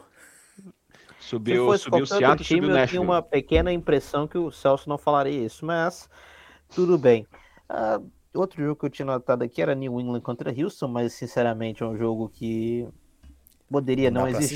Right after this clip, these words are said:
Speaker 3: assistir, né?
Speaker 2: não, não
Speaker 3: Difícil.
Speaker 2: faria,
Speaker 3: <laughs>
Speaker 2: principalmente com neve aqui em New England. Então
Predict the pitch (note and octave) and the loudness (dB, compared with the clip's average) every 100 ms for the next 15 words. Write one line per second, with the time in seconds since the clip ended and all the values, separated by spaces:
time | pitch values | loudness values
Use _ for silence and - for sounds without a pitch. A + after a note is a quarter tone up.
0 | - D3+ D3+ G2+ C3 B2+ B2 - C3 A#2+ | -4 -4 -2 -4 -4 -2 -2 0 2 2
1 | B2 A#2+ A2+ - - - - - D3 D3+ | 2 2 0 -10 -18 -16 -16 -6 -2 2
2 | C#3 B2+ C#3 F3 D3 C#3 B2 F3+ C#3+ A#2 | 2 0 -4 -6 -8 -4 0 2 2 -4
3 | - _ _ - - A#2+ - B2+ B2+ A#2+ | -6 _ _ -8 -6 -6 -6 -6 -4 -2
4 | B2 F3 C3+ - _ _ - B2+ - C3+ | -2 -2 -2 -4 _ _ -16 -4 0 0
5 | D#3 | -2